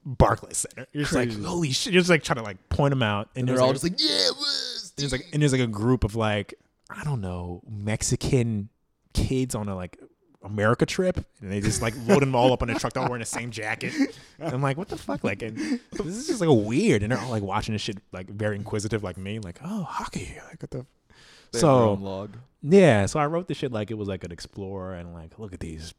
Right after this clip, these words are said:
Speaker 1: people in their habitat." And there's
Speaker 2: That's
Speaker 1: motherfuckers that were
Speaker 2: crazy.
Speaker 1: mad. Like, you're like, "No, there's a lot of, there's black hockey players and shit." And it's like, there's been, like, eight black hockey players in the history of hockey.
Speaker 2: <laughs>
Speaker 1: Like, yes, there are black hockey players. I get it, but, like,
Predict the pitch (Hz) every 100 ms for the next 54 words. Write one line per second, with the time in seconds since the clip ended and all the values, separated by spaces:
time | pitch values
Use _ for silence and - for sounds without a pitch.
0 | _ - - 80 110 82 - 76 - -
1 | - - - _ 90 90 98 135 127 127
2 | - 143 127 107 95 95 127 95 85 85
3 | - 101 104 - _ 226 247 220 196 190
4 | 190 185 185 190 202 196 - - 202 175
5 | - 151 - 185 - 185 180 180 175 170
6 | - 170 180 156 156 165 226 247 269 180
7 | - _ 147 165 196 202 160 156 143 151
8 | - 123 123 - 185 - 156 113 - -
9 | - 539 233 233 - 185 180 - 185 -
10 | _ - 135 131 - - _ _ 127 113
11 | 117 151 - - - _ _ _ _ -
12 | 123 113 110 110 120 147 123 92 82 85
13 | 87 120 90 82 85 85 82